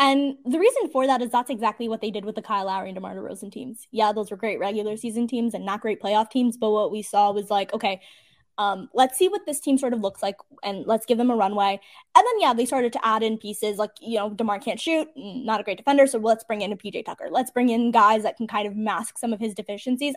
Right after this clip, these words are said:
I don't know that they're there yet with this Raptors team. I think it's very much, "Let me see what you guys have," before starting to look at improving the teams on, you know, the, the, the periphery. And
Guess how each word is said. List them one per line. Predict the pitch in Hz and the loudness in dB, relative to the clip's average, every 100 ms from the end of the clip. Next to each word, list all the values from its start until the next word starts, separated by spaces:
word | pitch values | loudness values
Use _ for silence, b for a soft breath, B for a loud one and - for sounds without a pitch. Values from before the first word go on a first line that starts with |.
| 226 | -6
I | 214 | 0
don't | 254 269 | 0 2
know | 277 | 0
that | 262 | 0
they're | 226 | -2
there | 220 202 202 | 0 -2 -2
yet | 196 190 | -4 -4
with | 196 190 | -6 -10
this | - | -6
Raptors | 202 - 220 | -6 -6 -6
team. | 262 254 | -2 -2
I | - | -4
think | 220 | -8
it's | 196 | -8
very | 190 226 226 | -2 0 2
much, | 220 - B B B B | 0 -2 B B B B
"Let | 247 262 | 2 2
me | 349 349 | 2 -4
see | - 254 | 0 2
what | 247 220 | 2 0
you | 220 | 2
guys | 214 185 | 2 0
have," | - 208 202 554 - - b b b - | -4 -2 2 0 -2 -20 b b b 4
before | 269 269 - 247 240 240 233 _ | 4 6 4 6 8 6 4 _
starting | - 240 233 | -2 0 0
to | 226 | 0
look | 220 220 | -2 2
at | 220 | 2
improving | 233 220 240 226 254 | 2 -4 -2 0 4
the | 254 | 2
teams | 233 269 262 254 - | 2 4 4 4 0
on, | 220 214 220 190 | -2 -2 -4 -4
you | 226 | -2
know, | 190 | -2
the, | 196 - | -2 -4
the, | 214 196 - | -4 -6 -6
the | 202 | -12
periphery. | - 240 233 302 311 392 _ b b b _ _ - | -2 -2 -2 -4 -4 -6 _ b b b _ _ 2
And | 277 277 285 | 6 6 6